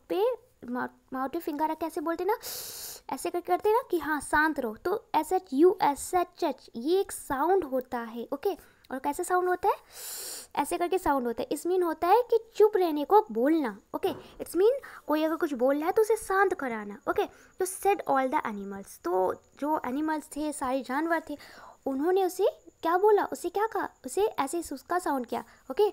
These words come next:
ऐसे किया, उसे मोटे फिंगर रखे अपने और से बोला ऐसे करके, मतलब जैसे आप लोग शोर करते हैं ना क्लास में,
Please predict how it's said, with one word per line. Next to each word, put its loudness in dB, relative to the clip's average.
ऐसे -4
किया, -2
उसे -2
मोटे -2
फिंगर -2
रखे -6
अपने -2
और -2
से -6
बोला -4
ऐसे -4
करके, -6
मतलब 0
जैसे -2
आप 2
लोग -2
शोर -2
करते -6
हैं -4
ना -6
क्लास -6
में, -4